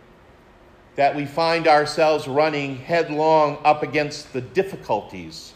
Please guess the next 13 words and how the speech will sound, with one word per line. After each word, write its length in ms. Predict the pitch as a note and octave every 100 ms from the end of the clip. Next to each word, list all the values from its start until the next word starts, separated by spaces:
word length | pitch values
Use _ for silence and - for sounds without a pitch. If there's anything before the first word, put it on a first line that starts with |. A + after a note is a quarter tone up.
| -
of 160 | A2
the 60 | G#2+
gospel 640 | A2+ A#2 G#2 - F#2+ D2+ - - _ _ _ -
that 180 | A#2
we 120 | G#2 F#2+
espouse. 760 | F2+ - F2+ D#2 - - - - - _ _ _ - _ _ - _ - - -
And 160 | E3 F#3
not 240 | A#3 A#3+
only 300 | A3+ A3 G3
for 180 | F#3 E3+
how 280 | F3+ F#3 E3+
it 60 |
affects 360 | D#3 E3 D3+